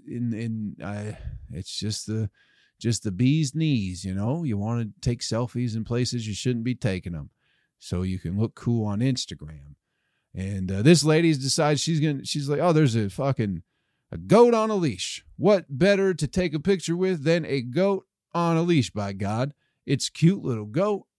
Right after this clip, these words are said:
It'll be fun to take a selfie with it." So she's squatted down, taking a little selfie video with this here goat, and the goat on a big long rope, it, like,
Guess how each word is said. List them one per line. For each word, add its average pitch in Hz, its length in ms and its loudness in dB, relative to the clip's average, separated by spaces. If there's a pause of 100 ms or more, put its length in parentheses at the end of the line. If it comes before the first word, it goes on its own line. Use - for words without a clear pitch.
(120)
It'll 190 200 4
be 180 140 0
fun 156 300 -2
to 156 80 -4
take 127 260 -2
a 131 40 -6
selfie 85 460 -6
with 78 280 -14
it." - 100 -16 (540)
So 190 420 4
she's 202 280 -2
squatted 147 480 4
down, 127 480 2
taking 143 300 2
a 139 80 2
little 123 180 2
selfie 110 400 2
video 98 360 -2
with 95 200 -4
this 92 240 -6
here 90 180 -4
goat, 151 380 0 (460)
and 110 420 0
the 104 80 -2
goat 123 320 4
on 107 220 0
a 92 40 0
big 120 220 0
long 120 360 2
rope, 156 380 6 (460)
it, 143 200 4
like, 143 380 2